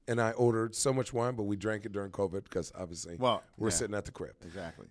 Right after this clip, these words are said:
Speaker 1: The next place we went to was Petrus, where the winemaker comes out, and I was like, "Who the fuck are you, Tiger?" He goes, "Oh, I'm just the head, you know, like, basically I'm head of travel for L V M H."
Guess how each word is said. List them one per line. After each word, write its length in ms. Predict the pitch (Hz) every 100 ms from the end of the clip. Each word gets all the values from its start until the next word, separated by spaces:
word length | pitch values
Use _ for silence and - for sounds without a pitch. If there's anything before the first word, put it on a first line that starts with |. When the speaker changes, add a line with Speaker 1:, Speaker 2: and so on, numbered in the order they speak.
| - -
Speaker 1:
The 160 | 110
next 280 | 127 160 185
place 240 | 156 143 135
we 80 | 135
went 160 | 127
to 140 | - 131
was 160 | 113
Petrus, 500 | - 107 - - - - _ _ _ _ _ _ _ _ _ _ _ -
where 180 | 107
the 100 | 104
winemaker 560 | 101 117 120 110 104 110
comes 300 | - 107 101
out, 240 | 95 95 -
and 100 | 101
I 120 | 107
was 220 | 110 101 110
like, 300 | 101 - _ _ _ _ _ _ _
"Who 160 | - 254
the 100 | -
fuck 320 | - 117 107
are 120 | 95 90
you, 120 | 85
Tiger?" 440 | 76 78 80 98 131
He 80 |
goes, 300 | 123 113 - - - - _
"Oh, 180 | 113 107
I'm 140 | 107 107
just 260 | 107 -
the 320 | 104 98 92 92 _ - - - - _ _
head, 420 | - 131 123 107 - -
you 140 | 120
know, 160 | 113 98
like, 160 | 107 98 - - 127
basically 380 | 139 170 - 135
I'm 160 | 117
head 160 | 104 135
of 120 | 120
travel 460 | - 131 123 117 107
for 260 | - 104 -
L 160 | 113
V 220 | 110 107 104
M 120 | 101
H." 380 | 98 87 -